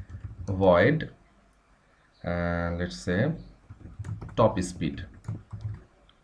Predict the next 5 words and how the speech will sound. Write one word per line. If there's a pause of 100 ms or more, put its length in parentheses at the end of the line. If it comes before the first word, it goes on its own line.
(540)
এটা
একটা
abstract
field। (2000)
এটা